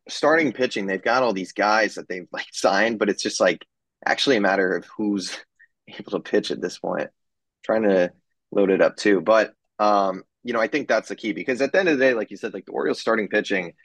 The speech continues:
you know, they're probably gonna roll out some form of, of, of a, you know, Kyle Bradish, Grayson Rodriguez, John Means in games one, two, three, which will be, you know, solid.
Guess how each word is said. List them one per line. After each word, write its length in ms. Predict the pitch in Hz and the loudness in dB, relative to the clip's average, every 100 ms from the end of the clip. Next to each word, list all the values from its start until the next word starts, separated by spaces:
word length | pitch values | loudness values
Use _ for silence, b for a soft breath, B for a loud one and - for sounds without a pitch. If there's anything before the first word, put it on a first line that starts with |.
| b _ _ | b _ _
you 100 | 98 | -6
know, 160 | 92 90 | -4 0
they're 160 | 101 | 0
probably 240 | 104 135 123 | 4 4 4
gonna 140 | 107 101 | 4 4
roll 160 | 101 | 6
out 140 | 95 - | 4 2
some 160 | 98 | -4
form 220 | 104 98 | -2 -4
of, 160 | 92 76 _ | -4 -6 _
of, 140 | 95 80 _ | -6 -6 _
of 180 | 95 90 | -2 2
a, 380 | 92 90 85 87 - _ _ _ _ _ _ | 2 2 0 -2 -8 _ _ _ _ _ _
you 60 | 98 | -4
know, 80 | 101 | 0
Kyle 260 | 120 131 | 4 4
Bradish, 480 | 110 107 107 101 - | 4 4 4 2 -2
Grayson 320 | - 104 101 | -2 -2 -2
Rodriguez, 440 | 98 90 95 90 82 | -6 -4 -4 -6 -6
John 280 | 92 90 85 | -6 -6 -8
Means 280 | 82 76 78 | -10 -8 -6
in 140 | 82 | -2
games 220 | 82 80 | -2 -2
one, 160 | 82 80 | -4 -2
two, 200 | - 76 | -4 -2
three, 240 | - 80 | -4 -2
which 180 | 87 87 | -2 0
will 60 | 98 | 4
be, 360 | 98 92 90 _ _ - | 6 4 2 _ _ 0
you 80 | |
know, 80 | 92 | 0
solid. 640 | 90 139 127 131 95 90 | 2 4 4 4 2 -2